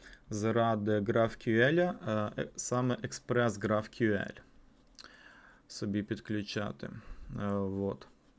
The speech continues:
Отже, отже, отже, в package json, Express G raphql і G raphql я додам. М, додам, додам, додам, додам, додам. Вайбанан.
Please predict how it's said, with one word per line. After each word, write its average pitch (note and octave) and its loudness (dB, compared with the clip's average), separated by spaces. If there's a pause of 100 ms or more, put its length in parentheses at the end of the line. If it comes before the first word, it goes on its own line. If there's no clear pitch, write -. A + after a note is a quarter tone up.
(840)
Отже, G#2+ 0
отже, G#2 0
отже, A2 -2
в - -10
package G#2 -2
json, D#3 0 (800)
Express A#2 0
G G#2 -2
raphql A#2+ 0
і A#2 -2
G G#2+ -2
raphql A2+ -2
я G#2 -2 (180)
додам. G#2 0 (640)
М, A2 -2 (600)
додам, G#2+ -2
додам, G#2 -6 (100)
додам, - -6 (140)
додам, - -8 (160)
додам. - -8 (200)
Вайбанан. G#2+ -6